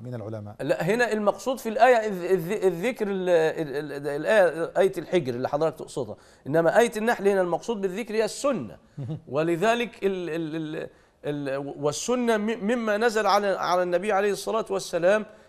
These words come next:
Speaker 2: كما في أكثر من آية حينما قرنت بالكتاب في شخص النبي عليه الصلاة والسلام.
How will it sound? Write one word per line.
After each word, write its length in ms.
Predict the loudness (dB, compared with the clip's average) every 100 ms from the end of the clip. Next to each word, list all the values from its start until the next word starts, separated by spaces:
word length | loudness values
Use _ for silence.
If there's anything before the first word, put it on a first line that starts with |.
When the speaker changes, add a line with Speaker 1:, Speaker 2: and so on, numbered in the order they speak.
| _
Speaker 2:
كما 360 | 0 2 4 2
في 380 | 0 -8 -2 -2
أكثر 320 | -2 -2 -2
من 180 | 0 0
آية 340 | 2 4 4
حينما 460 | 2 -2 0 2 0
قرنت 440 | 2 0 2 -2
بالكتاب 600 | -2 -6 -4 -2 2 0 -2 -20 _
في 200 | -6 -4
شخص 300 | 0 0 0
النبي 360 | -2 0 0 0
عليه 280 | 2 2 0
الصلاة 340 | -2 0 0 0
والسلام. 520 | -4 -2 2 4 4